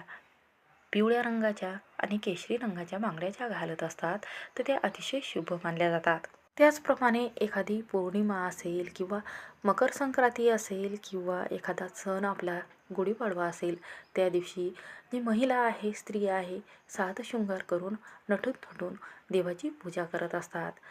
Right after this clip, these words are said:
कारण याला इतकं महत्त्व आहे आपल्या वास्तुशास्त्रामध्ये, म्हणून स्त्रिया ज्या आहेत, त्या पूर्ण तयारी करून देवाची पूजा करत असतात.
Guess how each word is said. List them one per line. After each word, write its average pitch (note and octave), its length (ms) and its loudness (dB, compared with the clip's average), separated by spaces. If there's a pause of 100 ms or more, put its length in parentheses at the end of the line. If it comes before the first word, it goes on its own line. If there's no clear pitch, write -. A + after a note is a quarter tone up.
(280)
कारण C4 240 2
याला B3+ 260 2
इतकं A#3 380 -2
महत्त्व F#3+ 360 0
आहे F#3 360 -2 (140)
आपल्या G3 260 2
वास्तुशास्त्रामध्ये, F3+ 1000 -6 (500)
म्हणून A3 300 2 (260)
स्त्रिया A3 420 2
ज्या G#3+ 180 2
आहेत, F#3+ 320 -8 (240)
त्या C4 100 4
पूर्ण G3+ 460 -2
तयारी F3+ 300 -2
करून G3 320 -4
देवाची F#3 360 -2 (120)
पूजा F#3 260 -4
करत E3+ 340 -2
असतात. E3+ 340 -2